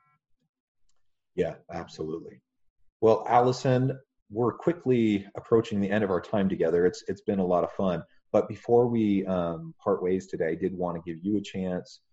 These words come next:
to really give the last word on this topic, um, for the listeners, but also to share, uh, how they can get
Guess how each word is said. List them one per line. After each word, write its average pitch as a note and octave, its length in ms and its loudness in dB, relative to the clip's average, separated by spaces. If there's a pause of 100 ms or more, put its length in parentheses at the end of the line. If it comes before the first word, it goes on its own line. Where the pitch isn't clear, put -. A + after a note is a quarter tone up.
(220)
to G#2+ 60 -6
really G#2+ 180 2
give F#2+ 300 -2
the E2+ 60 -4
last E2 360 -2
word D#2+ 260 -4
on D2+ 200 -8
this D2 260 -18
topic, D2 400 -8 (300)
um, D2+ 420 -8 (220)
for E2 120 -8
the D2+ 100 -6
listeners, D#2 460 -6
but F#2 100 0
also F#2+ 340 2
to E2+ 120 -8
share, E2 440 -2 (540)
uh, D#2 400 -2
how G2 760 2
they E2 120 -2
can - 180 -14
get D2+ 240 -4